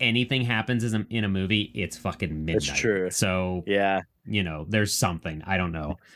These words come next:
Speaker 1: Uh,
Speaker 2: Oh,
Speaker 1: and
Speaker 2: I
Speaker 1: I,
Speaker 2: just
Speaker 1: I
Speaker 2: saw
Speaker 1: mean
Speaker 2: that co-, that's a cow couch that he's standing behind.
Speaker 1: Oh, yeah.
Speaker 2: <laughs>
Speaker 1: The eighties, the seventies, um, um, aesthetic was still among,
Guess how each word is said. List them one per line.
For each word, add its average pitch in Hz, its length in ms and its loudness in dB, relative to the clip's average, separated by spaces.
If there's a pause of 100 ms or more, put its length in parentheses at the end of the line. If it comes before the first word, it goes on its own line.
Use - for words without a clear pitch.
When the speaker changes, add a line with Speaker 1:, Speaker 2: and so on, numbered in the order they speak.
(300)
Speaker 1:
Uh, 101 280 2
Speaker 2:
Oh, 127 80 2
Speaker 1:
and 127 100 2
Speaker 2:
I 139 100 2
Speaker 1:
I, - 40 0
Speaker 2:
just 131 100 -2
Speaker 1:
I 151 60 2
Speaker 2:
saw 160 60 2
Speaker 1:
mean 156 100 2
Speaker 2:
that - 180 -2
co-, 131 140 0 (320)
that's 233 160 0
a 233 60 0
cow 190 420 0
couch 160 420 0
that 139 140 0
he's 135 160 -4
standing 110 360 -2
behind. 85 380 -4
Speaker 1:
Oh, 110 200 2
yeah. 80 260 0 (100)
Speaker 2:
<laughs> - 420 -2
Speaker 1:
The 110 160 2
eighties, 107 380 0
the 110 80 -2
seventies, 143 800 0
um, 85 560 -2 (120)
um, 80 600 -2 (140)
aesthetic 98 520 0
was 87 360 -2
still 95 720 0
among, 82 560 -6